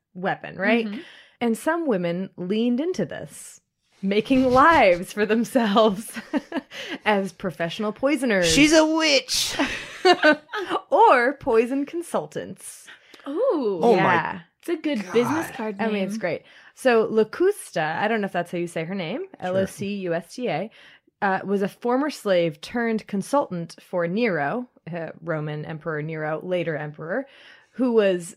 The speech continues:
Speaker 1: so thirsty for the emperor position.
Speaker 2: <laughs>
Speaker 1: Like, seriously. And so she helped him kill the current emperor Claudius's son,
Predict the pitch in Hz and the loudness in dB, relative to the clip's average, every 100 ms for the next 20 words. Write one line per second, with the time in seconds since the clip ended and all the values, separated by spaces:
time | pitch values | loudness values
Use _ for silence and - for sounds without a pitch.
0 | _ - - 220 285 - 170 151 - 151 | _ -18 -4 -2 -2 -2 -6 -6 -10 -10
1 | 151 170 156 156 151 147 143 156 147 - | -8 -8 -8 -8 -10 -10 -8 -8 -8 -12
2 | - 269 262 285 - 240 - 277 262 - | -6 -4 -4 -4 -6 -6 -6 -8 -8 -12
3 | 202 - 180 - _ - - 269 285 190 | -16 -14 -14 -14 _ -18 -10 -4 -2 -2
4 | 170 180 175 - - - - - 214 214 | -4 -6 -10 -10 -20 -20 -18 -4 -4 0
5 | 214 196 311 330 349 294 - - 339 339 | -2 -2 -2 0 2 0 -2 -8 -4 -4
6 | 339 226 190 180 180 175 - 311 311 - | -6 -2 0 2 -2 -6 -8 -4 -4 -4
7 | 180 175 170 165 160 _ - 190 190 175 | -8 -4 -2 -2 -4 _ 0 2 2 -2
8 | 165 156 147 - 285 208 165 269 | -4 -10 -10 -2 2 2 0 -4